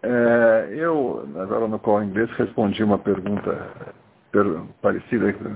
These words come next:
que perguntava sobre irb e X P, enfim, o quanto nós enxergávamos essas participações como participações oportunísticas ou como participações estratégicas de longo prazo.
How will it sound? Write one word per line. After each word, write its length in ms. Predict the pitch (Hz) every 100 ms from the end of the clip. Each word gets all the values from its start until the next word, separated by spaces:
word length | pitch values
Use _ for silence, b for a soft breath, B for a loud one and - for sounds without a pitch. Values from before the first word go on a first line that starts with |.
| - - _ -
que 100 | 104
perguntava 480 | 107 107 104 107 101
sobre 280 | 113 92
irb 400 | 104 110 117 92
e 40 | 101
X 220 | - 98 -
P, 180 | 123 113 - B B B B -
enfim, 280 | 107 120 107
o 180 | 101
quanto 360 | 101 131 131 131 117
nós 220 | 113 110
enxergávamos 800 | 117 120 101 101 107 101 107 104
essas 320 | 107 - 107
participações 920 | - 101 - 110 104 92 - 113 107 -
como 260 | 110 104
participações 1300 | - 101 - - 110 101 90 - 117 107 104 98 92 92 - - B _ -
oportunísticas 840 | - 113 - 107 139 - - 120
ou 100 | 117
como 280 | 117 117 104
participações 600 | 107 104 - 104 110 101
estratégicas 760 | 104 107 95 107 104 95 104 92
de 80 |
longo 260 | 95 98 95
prazo. 440 | - 90 85 -